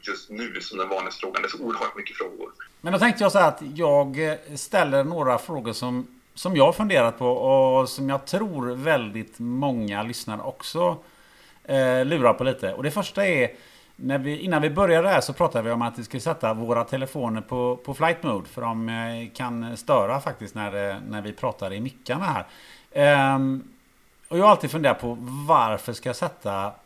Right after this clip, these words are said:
Speaker 2: telefonen på flight mode när jag sitter i kabinen?
Speaker 1: Ja. Ehm, det här är ju, i, till, till grund och botten har det att göra med vårat säkerhetstänk som vi pratade om,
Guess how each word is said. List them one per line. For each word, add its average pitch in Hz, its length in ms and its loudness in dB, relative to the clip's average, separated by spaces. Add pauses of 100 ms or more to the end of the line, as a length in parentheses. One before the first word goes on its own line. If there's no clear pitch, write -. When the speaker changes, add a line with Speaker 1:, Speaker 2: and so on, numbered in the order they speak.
(120)
Speaker 2:
telefonen 107 540 -8
på 135 120 -14
flight - 560 -8
mode 110 280 -4
när 107 180 -4
jag 98 500 -2
sitter - 420 -10
i 95 640 -10
kabinen? 85 360 -8 (640)
Speaker 1:
Ja. - 420 -4 (600)
Ehm, 131 420 0
det 135 80 0
här 151 240 6
är 131 80 0
ju, 117 220 -2 (200)
i, 117 300 -8
till, - 120 -20
till 123 140 -12
grund 131 320 -4
och 113 80 -10
botten 104 480 -8
har 101 140 -4
det 101 60 0
att 98 60 -2
göra 95 220 0
med 95 160 -4
vårat 95 360 -2
säkerhetstänk 95 680 -6
som - 160 -16
vi - 60 -16
pratade - 340 -8
om, - 180 -8